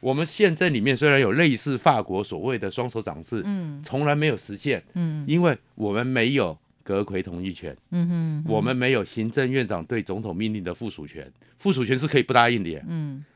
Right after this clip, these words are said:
Speaker 1: 那没有制衡怎么可能？所以任何一个在政治实务上，那些人都知道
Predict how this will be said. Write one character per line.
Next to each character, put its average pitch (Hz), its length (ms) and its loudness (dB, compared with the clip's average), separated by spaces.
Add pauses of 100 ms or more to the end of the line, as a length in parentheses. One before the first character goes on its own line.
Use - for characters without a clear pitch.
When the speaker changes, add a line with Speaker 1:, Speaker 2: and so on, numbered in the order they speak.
(220)
Speaker 1:
那 143 120 -2
没 147 160 0
有 123 100 0
制 123 260 -6
衡 90 180 -8
怎 90 160 -10
么 85 100 -10
可 82 220 -14
能？ 69 180 -16 (540)
所 147 180 2
以 135 40 2
任 160 300 4
何 101 220 -4
一 107 140 -2
个 107 120 -2
在 107 140 -4
政 117 380 0
治 110 280 -6
实 85 300 -14
务 104 260 -4
上， 90 300 -2 (280)
那 156 260 0
些 117 200 0
人 85 360 -6
都 113 200 -4
知 110 160 -6
道 101 280 -6